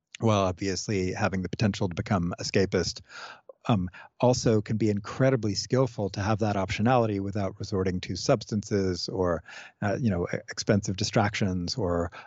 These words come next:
other unskillful things. And I've really come to appreciate the value of that middle training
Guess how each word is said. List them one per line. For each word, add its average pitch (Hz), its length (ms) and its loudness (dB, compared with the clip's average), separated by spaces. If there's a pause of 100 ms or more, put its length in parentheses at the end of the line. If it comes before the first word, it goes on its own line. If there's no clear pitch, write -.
(120)
other 95 500 4
unskillful 110 680 0
things. 101 420 0 (380)
And 110 320 0
I've 120 240 2
really 151 300 6
come 143 260 0
to 143 140 2
appreciate 123 540 2
the 120 80 -4
value 120 340 4
of 110 80 -2
that 113 160 0
middle 117 260 2
training 185 460 0